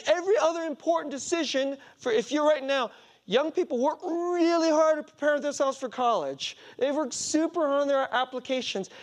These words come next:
They do all these crazy activities to make themselves look, uh, and because going to college, we know, is such a pivotal, important decision. R-, I wanna go to the right college, but it's actually not nearly as important as you think. And it's not,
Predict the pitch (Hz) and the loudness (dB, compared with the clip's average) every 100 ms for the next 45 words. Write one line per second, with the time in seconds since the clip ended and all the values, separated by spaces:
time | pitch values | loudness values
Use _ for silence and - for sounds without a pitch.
0 | - 240 202 - 269 330 330 269 - 320 | -4 -2 -2 0 0 2 0 -2 -2 -2
1 | 262 277 262 - 285 277 262 - 240 247 | 0 0 0 -2 -6 -2 -4 -2 -2 -2
2 | 240 214 254 220 254 240 - - - 220 | -4 -2 -2 -2 -4 -6 -8 -16 -6 -4
3 | 202 208 240 - - - 294 349 330 - | -4 0 -2 -2 -8 0 2 2 -2 -6
4 | 262 262 208 220 226 208 - 302 226 - | 0 0 0 -2 -2 -4 -4 -4 -4 -6
5 | 269 240 240 202 185 - 190 190 196 190 | -8 -4 -2 -2 -4 -2 -2 -2 -8 -10
6 | - 269 151 - - - _ 143 160 - | -6 -4 -6 -8 -20 -20 _ -4 -4 -2
7 | 202 254 240 254 214 220 240 240 247 214 | -2 2 2 2 2 0 -2 -2 -4 -4
8 | - 202 - 240 233 202 165 214 196 160 | -6 -10 -8 -8 -6 -6 -4 -4 -6 -6
9 | 151 170 160 151 143 131 214 147 - _ | -8 -6 -6 -8 -10 -8 -6 -6 -8 _
10 | _ _ _ _ _ _ _ _ _ 156 | _ _ _ _ _ _ _ _ _ -10
11 | 156 156 | -8 -8